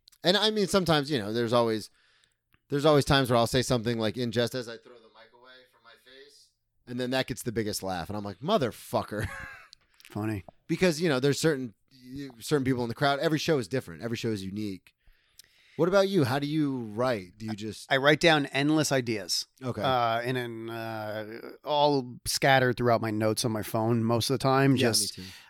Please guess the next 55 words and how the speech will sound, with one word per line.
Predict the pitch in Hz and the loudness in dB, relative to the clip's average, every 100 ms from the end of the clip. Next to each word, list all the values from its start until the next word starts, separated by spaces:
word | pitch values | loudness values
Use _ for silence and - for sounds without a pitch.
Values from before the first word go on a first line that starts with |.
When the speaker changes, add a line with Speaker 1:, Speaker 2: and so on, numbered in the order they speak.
| - | -8
Speaker 2:
ideas, | 123 127 120 | 0 2 4
ideas, | 120 120 | 2 2
ideas. | 117 165 175 175 160 - | 4 6 10 10 8 4
Sometimes | 165 156 156 147 | 2 4 4 6
I'll | |
go | 147 147 | 6 6
long | 147 147 139 | 6 6 6
bits. | 143 143 - | 4 2 2
I | 135 | 0
mean, | 131 120 123 | 2 0 -2
they | 127 | -2
get, | 139 123 - | -2 -2 -8
it's | 131 - | -8 -2
not | 139 120 117 | 2 4 2
organized. | 110 113 110 110 107 - | 2 -2 -4 -4 -6 -2
That's | 131 123 | 0 0
something | - 120 | -2 -2
I | 117 107 | -4 -4
would | 104 | -4
like | 107 110 | -4 -4
to | 120 | -6
do, | 117 120 120 | -2 -2 -2
try | - 113 | -2 -4
to | |
get | 113 | -4
myself | 110 - 110 | -6 -8 -8
more | 110 110 | -8 -6
organized. | 113 123 127 - _ - - - - _ - | -4 -2 -2 -6 _ -20 -20 -20 -20 _ 4
And | 185 | 6
then, | 185 | 8
yeah, | 208 202 | 8 10
I'll | 156 | 10
bring | 160 175 | 8 8
it | 175 | 6
to, | - 175 175 170 160 | 6 4 6 4 2
sometimes | - 185 185 180 170 | 4 4 6 6 6
I'll | 151 | 4
have | 156 | 4
an | 135 | 4
idea. | 120 156 175 170 | 4 6 8 6
I'll | 127 | 4
come | - 127 | 0 -2
here. | 127 156 156 151 | 2 4 6 6
I'll | 113 | 4
write, | 117 123 120 127 | 2 0 0 -2
uh, | 110 104 98 120 | -2 -2 -4 -4
you | 113 | -4
know, | 107 - | -4 0
on | 143 143 | 4 4
a | |
computer. | 120 - 139 131 123 | 2 -2 0 2 0
I'll | 110 | -2
write | 113 110 107 | -2 -4 0
real | 139 143 | 2 4
long-winded | 135 135 131 127 120 123 120 | 4 4 4 0 2 0 -2